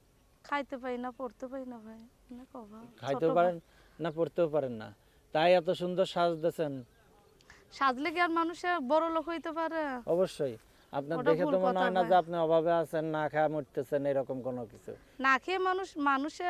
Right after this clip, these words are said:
Speaker 1: একজনের বাড়িতে কাজ করে হইলেও খাইতে, খায়, না খেয়ে কেউ থাকে না। কিন্তু ভাই, আমি গরিব ঘরের মেয়ে,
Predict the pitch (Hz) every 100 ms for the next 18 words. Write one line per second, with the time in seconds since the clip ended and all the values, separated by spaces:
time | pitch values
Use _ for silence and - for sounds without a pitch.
0 | 359 349 330 294 - 262 240 320 349 339
1 | 339 349 294 262 - 277 269 302 339 -
2 | 269 247 - - - 247 220 208 _ _
3 | - _ - 247 240 - 311 294 311 -
4 | 233 226 226 226 226 277 254 302 277 294
5 | 262 262 247 262 247 208 277 302 285 262
6 | 254 254